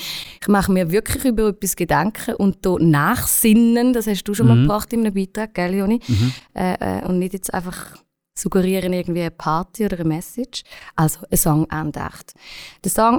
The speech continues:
Speaker 1: heisst Neuer Tag und ist von Daniel Harter. Ich habe den Typ nicht gekannt bis jetzt. Ist ein Singer-Songwriter aus der christlichen Szene in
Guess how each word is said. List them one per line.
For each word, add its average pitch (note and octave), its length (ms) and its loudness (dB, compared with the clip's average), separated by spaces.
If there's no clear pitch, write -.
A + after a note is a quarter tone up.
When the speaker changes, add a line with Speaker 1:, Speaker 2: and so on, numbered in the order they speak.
Speaker 1:
heisst G3 280 0
Neuer F#3 440 2
Tag D#3 440 -4
und G3 220 0
ist G3 140 -4
von F#3 160 -2
Daniel E3+ 360 -2
Harter. F#3 1040 -6
Ich - 60 -2
habe G#3 100 -2
den - 80 -14
Typ - 260 -4
nicht A3 140 -2
gekannt G#3+ 420 -2
bis - 180 -2
jetzt. A3+ 200 0
Ist - 140 -2
ein G3 40 2
Singer-Songwriter G#3 1000 0
aus G3 80 -8
der - 100 -8
christlichen G3 400 -6
Szene G3 580 0
in F3+ 180 -2